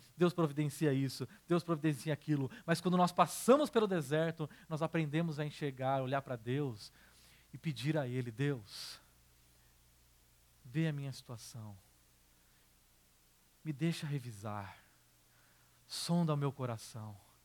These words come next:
Conhece os meus medos. Conhece a minha fragilidade e me conduz pelo caminho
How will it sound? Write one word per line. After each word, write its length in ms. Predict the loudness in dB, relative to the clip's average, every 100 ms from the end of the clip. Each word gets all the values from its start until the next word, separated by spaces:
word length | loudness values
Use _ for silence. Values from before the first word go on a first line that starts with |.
| _ _ -20 _
Conhece 400 | -6 -2 -2 -4
os 100 | -8
meus 260 | -4 -2 -4
medos. 680 | -6 -4 -4 -4 -10 -12 -16 -20 -18
Conhece 480 | -8 -4 -2 -4 -4
a 60 | -6
minha 220 | -6 -8
fragilidade 1080 | -8 -6 -4 -6 -8 -4 -2 -2 -4 -10 -14 -20 -20 -10
e 40 |
me 140 | -8 -8
conduz 600 | -8 -10 -6 -6 -6 -8
pelo 200 | -8 -6
caminho 600 | -6 -6 -6 -6 -6 -8